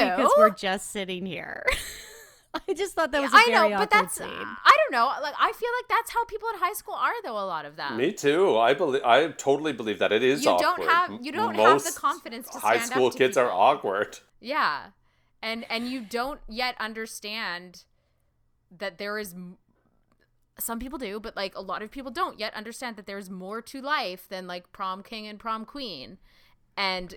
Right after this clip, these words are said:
Speaker 2: who has the biggest
Speaker 3: Mm-hmm.
Speaker 2: house. And, you know, like, I just think that, I actually do think it's a really beautiful representation of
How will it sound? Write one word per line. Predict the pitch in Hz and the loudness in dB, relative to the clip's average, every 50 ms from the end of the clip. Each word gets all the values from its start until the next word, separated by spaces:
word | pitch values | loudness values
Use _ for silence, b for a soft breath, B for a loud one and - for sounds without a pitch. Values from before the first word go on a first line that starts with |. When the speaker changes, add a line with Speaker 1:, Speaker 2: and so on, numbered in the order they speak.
| 185 - | -16 -14
Speaker 2:
who | - 214 202 | -12 -8 -6
has | 196 196 196 | -6 -6 -6
the | - 208 | -8 -8
biggest | 190 208 202 208 208 202 | -6 -4 -4 -2 -2 -2
Speaker 3:
Mm-hmm. | 190 | 0
Speaker 2:
house. | 180 208 202 202 196 - | 0 0 0 0 -6 -10
And, | 220 - - 240 | -14 -16 -12 -8
you | 254 | -4
know, | 254 180 185 247 | -2 -2 -2 -2
like, | 277 277 262 240 - B B B B B B B - | -2 -2 -4 -4 -4 B B B B B B B -2
I | 247 247 | -2 -2
just | 226 277 285 - - - | 0 -2 -4 -4 -6 -4
think | - 262 262 247 - - | -4 -4 -4 -4 -8 -6
that, | 226 214 196 190 - - _ _ - _ - - | -4 -4 -4 -4 -8 -12 _ _ -20 _ 0 0
I | 226 247 | 2 4
actually | - 226 254 254 - - 302 262 | 6 4 4 4 2 -6 -6 -6
do | 208 214 262 311 | -6 -6 -8 -8
think | - - 285 247 | -8 -10 -12 -12
it's | 262 262 - | -12 -12 -12
a | 226 | -12
really | 190 190 180 185 196 196 208 214 _ - - _ - - _ _ _ _ _ _ _ - - - _ _ | -10 -10 -10 -10 -10 -10 -10 -12 _ -16 -20 _ -20 -20 _ _ _ _ _ _ _ -20 -20 -20 _ _
beautiful | 175 190 208 233 233 240 - 233 214 208 | -14 -10 -8 -8 -8 -8 -10 -10 -8 -8
representation | 208 226 - 233 226 196 208 220 - 226 233 254 - - 202 190 | -8 -8 -8 -10 -14 -14 -14 -14 -10 -8 -10 -10 -10 -12 -10 -10
of | 180 170 | -10 -10